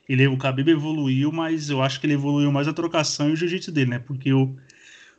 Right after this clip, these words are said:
o grappler dele, quando ele chegou, já era quase praticamente, já era praticamente o que é hoje, né? Porque o cara treina desde criança, né? E se bem que quando ele lutou no Brasil, né?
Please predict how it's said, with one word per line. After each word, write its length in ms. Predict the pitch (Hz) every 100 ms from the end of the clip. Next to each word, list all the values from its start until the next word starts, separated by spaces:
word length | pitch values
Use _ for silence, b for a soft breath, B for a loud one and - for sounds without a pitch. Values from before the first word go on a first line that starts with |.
| -
o 60 |
grappler 420 | 127 131 139 160 139
dele, 340 | 127 143 165
quando 160 | 160 151
ele 120 | 147
chegou, 800 | - 139 123 123 139 165 185 - _ _ _ _ _ _ -
já 180 | 139 120
era 340 | 123 139 131 - _
quase 280 | - 147 175
praticamente, 400 | 214 214 - 180
já 40 | 160
era 60 |
praticamente 460 | 175 196 - 175 180
o 40 |
que 60 | -
é 120 | 240
hoje, 240 | 190 147 131
né? 80 | 127
Porque 160 | -
o 40 | 120
cara 180 | 131
treina 180 | 131 127
desde 240 | 127 151 165
criança, 460 | 185 165 135 131
né? 160 | 123 127 _ -
E 80 |
se 180 | 131 -
bem 240 | 147 143 175
que 60 |
quando 140 | 190 185
ele 580 | 180 175 165 147 131
lutou 240 | 127 131 143
no 80 | 139
Brasil, 420 | 139 131 127 165
né? 160 | 180